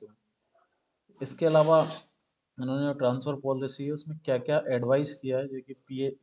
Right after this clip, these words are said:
P S Bs are advised as below। ये, ये आपको changes करने हैं, तो one by one बता देता हूँ जो काफ़ी beneficial है।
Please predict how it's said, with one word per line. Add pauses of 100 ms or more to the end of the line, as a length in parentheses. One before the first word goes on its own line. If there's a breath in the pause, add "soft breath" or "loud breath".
P
S
Bs
are (800)
advised (140)
as (140)
below।
ये,
ये
आपको
changes
करने
हैं,
तो
one
by
one
बता
देता
हूँ
जो (260)
काफ़ी
beneficial
है।